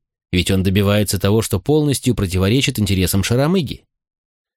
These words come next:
Почему я не уточнил, что ему конкретно нужно? Ах да, из-за Нога. Ног, между тем, прибыл. Пролетели кирпичи, загремел гром,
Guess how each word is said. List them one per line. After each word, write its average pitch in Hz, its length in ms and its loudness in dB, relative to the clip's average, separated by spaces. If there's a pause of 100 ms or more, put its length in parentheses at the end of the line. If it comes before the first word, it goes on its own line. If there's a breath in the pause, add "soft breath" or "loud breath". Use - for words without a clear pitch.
(720)
Почему 113 300 -2
я 165 120 0
не 156 80 2
уточнил, 104 440 0
что - 180 -4
ему 147 200 0
конкретно 127 580 0
нужно? 71 440 -4 (460)
Ах 92 200 -4
да, 90 340 -4 (280)
из-за 95 240 2
Нога. 73 320 -4 (560)
Ног, 90 420 -2
между 101 300 0
тем, 85 320 -2 (240)
прибыл. 73 480 -2 (1600)
Пролетели 92 440 0
кирпичи, 110 560 -2 (300)
загремел 117 560 0
гром, 82 360 -2